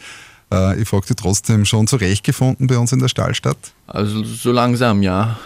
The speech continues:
Speaker 2: Jetzt meine Freundin ist in der letzten Woche, äh, in Linz angekommen. Das ist jetzt ein bisschen einfacher auch für mich, aber die Wohnung hab ich noch nicht gefunden, deswegen ich bin noch am, im Hotel, aber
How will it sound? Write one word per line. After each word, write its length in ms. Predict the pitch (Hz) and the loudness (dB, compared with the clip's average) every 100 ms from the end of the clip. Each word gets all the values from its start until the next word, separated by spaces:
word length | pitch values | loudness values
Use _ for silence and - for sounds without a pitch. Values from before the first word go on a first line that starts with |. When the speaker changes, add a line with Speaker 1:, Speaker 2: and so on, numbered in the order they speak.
| - | -8
Speaker 2:
Jetzt 480 | 101 - - - | -8 -8 -10 -6
meine 260 | 104 95 101 | -4 -4 -4
Freundin 400 | - 92 95 104 | -6 -6 -2 -2
ist 120 | 104 | 0
in 100 | 101 | 0
der 80 | 98 | 2
letzten 360 | 95 95 - 98 | 0 -2 0 2
Woche, 880 | 101 113 101 95 95 95 95 95 98 | 2 2 2 2 0 0 -2 -2 -4
äh, 200 | - - | -6 -4
in 80 | 101 | 0
Linz 200 | 101 98 | 0 0
angekommen. 960 | - 101 113 120 120 127 127 123 120 | -2 -2 -2 -2 -2 -2 -2 -2 -2
Das 220 | 107 101 120 | -2 -4 -4
ist 240 | 98 - | -6 -6
jetzt 260 | 101 - 98 | -6 -6 -8
ein 60 | |
bisschen 320 | 101 - - | -6 -6 -6
einfacher 480 | 98 101 110 113 - | -4 -2 -2 -2 -2
auch 180 | 107 107 | -2 -2
für 140 | - | -2
mich, 260 | 104 104 - | 0 0 0
aber 420 | 98 123 98 101 - | -4 -2 0 -2 0
die 200 | 113 104 | 0 2
Wohnung 440 | 107 107 131 143 123 | 2 4 4 2 2
hab 160 | 110 | 0
ich 80 | 107 | 0
noch 80 | 107 | 2
nicht 180 | 101 - | 2 -2
gefunden, 400 | - - 95 92 | -4 -2 0 0
deswegen 380 | 92 - 92 92 | -2 -2 0 0
ich 160 | - | -4
bin 140 | - 92 | -2 -2
noch 420 | 98 - - - | -2 -8 -14 -10
am, 260 | - 98 | -2 -2
im 180 | - 98 | 2 2
Hotel, 520 | - - 92 92 113 | 2 2 0 2 2
aber 1000 | 98 92 92 92 92 90 87 - - - | 2 2 0 2 0 0 -2 -2 -4 -6